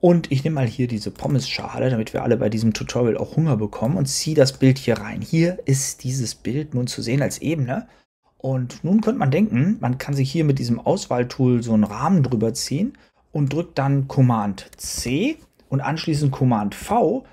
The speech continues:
um nur diesen Ausschnitt zu haben von diesem Pommes. Schaut man aber jetzt mal in die Ebene, die entstanden ist,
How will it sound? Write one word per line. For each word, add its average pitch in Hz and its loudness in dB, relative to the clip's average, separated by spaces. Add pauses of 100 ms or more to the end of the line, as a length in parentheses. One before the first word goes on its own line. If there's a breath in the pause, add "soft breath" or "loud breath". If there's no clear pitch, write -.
(180 soft breath)
um 151 2
nur 254 2
diesen 185 0
Ausschnitt 139 2
zu 117 -2
haben 113 -2
von 120 0
diesem 117 0
Pommes. 156 2
Schaut 240 2
man 151 2
aber 123 2
jetzt 131 2
mal 135 2
in 127 2
die 120 -4
Ebene, 180 4
die 135 2
entstanden 113 -4
ist, 180 -4